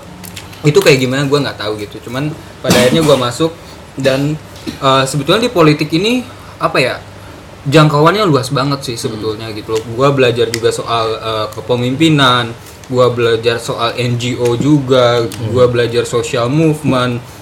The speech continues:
Speaker 1: gua belajar political issue, food security, multiculturalism, terus energi, komunikasi dan lain sebagainya gitu. Banyak banget sebetulnya yang sektor-sektor kehidupan ini yang tidak lepas dari politik gitu.
Speaker 2: Iya,
Speaker 1: Makanya
Speaker 2: benar.
Speaker 1: kayak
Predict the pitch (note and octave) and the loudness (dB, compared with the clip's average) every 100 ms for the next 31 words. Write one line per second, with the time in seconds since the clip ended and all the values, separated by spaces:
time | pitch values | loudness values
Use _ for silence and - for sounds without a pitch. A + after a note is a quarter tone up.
0 | - B2+ C3+ B2+ B2 B2 B2 B2+ A#2+ - | -6 2 2 4 2 4 2 2 0 0
1 | A#2 A#2+ C#3 D3 D3+ C3 B2+ B2 B2 A#2+ | -4 -2 0 0 0 2 0 2 0 0
2 | B2 - C3 C#3 C#3+ B2+ B2 B2 B2 A#2+ | -10 -6 -2 0 2 2 2 -4 -4 -4
3 | A#2+ A#2+ A2+ - A#2+ A#2 B2 C#3 C#3 C#3 | -2 -2 -4 -2 0 0 0 -2 2 2
4 | C3+ - - - - C3+ - C3 C3+ C#3 | 2 -6 -18 -8 0 0 0 0 4 4
5 | C#3 C#3+ C3 B2+ B2+ C3 B2+ B2+ - A#2+ | 4 4 4 0 -2 -2 -4 -8 -8 -8
6 | B2 B2 A#2+ C3 A#2 A#2 A#2 A#2 A2+ A#2+ | -8 -12 -14 -14 -12 -10 -10 -12 -10 -4
7 | B2 B2 C3 C3+ C3 D#3 C#3+ B2+ A#2+ - | 0 0 -2 -2 0 0 0 -4 -6 -4
8 | C3 C#3+ F3+ D3 C#3 - - - D3+ C3+ | -2 0 2 0 -2 -10 -18 -4 -2 0
9 | - C3+ C#3+ - C#3 C3 C3 C3 C3 C3 | 0 -2 -2 -4 -4 -4 -4 -4 -2 -4
10 | B2+ B2+ C#3+ G3 E3+ F3 D#3+ D3 C#3+ B2+ | -4 0 2 4 4 2 -2 -4 -2 -4
11 | - D3+ D3 B2+ B2 A#2+ A#2+ B2 B2 A#2 | -4 -4 -2 -2 0 -2 -2 -2 -2 -2
12 | G#2 A2+ G#2+ B2+ D3 D3 B2 | -6 -6 -2 0 0 2 0